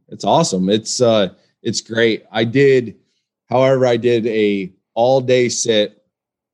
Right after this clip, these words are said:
no knee pads. One of the first years of hunting with a saddle, I did an all day sit down in Ohio, and I was miserable, man. I was absolutely miserable. And, uh, that's when I was like, "All right, if I do an all, like,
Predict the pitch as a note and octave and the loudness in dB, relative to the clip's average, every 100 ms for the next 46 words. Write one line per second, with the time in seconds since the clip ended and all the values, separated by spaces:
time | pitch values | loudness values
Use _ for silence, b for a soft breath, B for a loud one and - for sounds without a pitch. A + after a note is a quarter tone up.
0 | _ _ _ _ G2+ G#2+ B2+ C#3 C#3+ C3+ | _ _ _ _ -4 0 2 2 2 0
1 | C3+ C3 B2+ B2 B2 A#2 - - _ _ | -2 0 2 2 0 -2 -10 -12 _ _
2 | _ _ _ G#2+ A#2 B2+ A2+ - B2 C3 | _ _ _ -2 2 2 0 0 0 0
3 | C3+ C3+ B2+ A#2+ B2 B2+ A#2+ A#2+ B2 A#2 | 2 0 2 0 -2 -2 -2 -4 0 0
4 | A#2 A2+ G#2 G2+ F#2+ G#2+ A2 A#2 A#2 A2+ | 0 0 0 -2 -2 -2 0 2 0 0
5 | A2 G#2+ G#2+ G#2+ G#2+ G#2 G2+ G2 G#2+ G2+ | -2 -2 -2 -2 -4 -4 -6 -4 -2 0
6 | G2+ F#2+ - _ _ _ _ F#2 F2+ G2 | -2 -4 -8 _ _ _ _ -8 -6 -4
7 | F#2 E2+ F2+ F2 F2 E2 E2+ E2+ E2+ F2 | -4 -6 -8 -6 -6 -6 -8 -8 -8 -8
8 | F2 F2 G#2+ A#2 A#2+ A#2+ A2 A2 A2+ G#2+ | -8 -4 2 4 4 2 2 2 2 0
9 | - G#2+ G#2 G2 G2 G2+ F#2+ F#2+ G2+ G2 | -4 0 0 0 -4 -8 -8 -8 -8 -8
10 | F#2+ - G#2 G2 G2+ F#2+ G2 F#2+ F#2 F2+ | -12 -6 -4 -2 -4 -8 -10 -14 -18 -16
11 | F#2+ A2 - G#2+ G#2 G2 F#2+ G2 F2 G#2+ | -6 -6 -2 -2 -2 -2 -8 -12 -10 -2
12 | B2+ A#2 G2+ F#2+ _ B2 D3 D3+ D3 A#2+ | 0 0 -2 -10 _ -2 0 2 0 0
13 | B2 - A#2+ A#2+ G2+ | -2 -4 -6 -4 -4